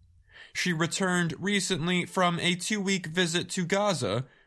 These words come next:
with five British doctors. Jalani is a children's doctor who has worked in conflict areas, including Afghanistan, Iraq, and Lebanon.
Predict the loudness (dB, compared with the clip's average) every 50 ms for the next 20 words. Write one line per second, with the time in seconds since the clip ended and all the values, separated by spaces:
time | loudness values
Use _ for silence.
0 | _ _ -2 0 2 2 0 -2 -8 -8 0 2 2 4 4 4 2 0 -2 -6
1 | -8 -4 -2 -2 0 0 -2 -2 0 2 2 2 2 0 -2 -6 -6 -6 -8 -14
2 | -16 _ _ -20 -20 _ _ _ _ _ _ _ _ _ _ _ _ -20 -20 -10
3 | -4 0 2 2 4 4 4 2 2 2 0 0 0 2 2 2 2 0 -2 -2
4 | -2 -2 -2 -2 0 0 0 0 0 0 0 0 0 -2 -4 -4 -2 2 2 4
5 | 2 2 0 0 0 0 0 0 0 2 2 2 2 0 -2 0 0 0 0 -2
6 | -2 -4 -2 -2 -2 0 0 0 0 0 -2 0 0 -2 -2 -2 0 2 2 2
7 | 2 2 2 0 0 0 -2 -4 -6 _ -18 _ _ _ -8 -6 -4 -2 0 0
8 | 2 2 2 2 2 2 2 2 2 2 0 0 2 2 2 0 -2 -2 0 0
9 | 0 0 0 -2 -2 -4 -6 _ _ _ _ -4 -2 2 4 4 4 4 4 0
10 | -2 -4 -4 0 2 2 4 2 2 0 -2 -2 0 0 2 2 2 2 2 2
11 | 0 0 -4 -10 -14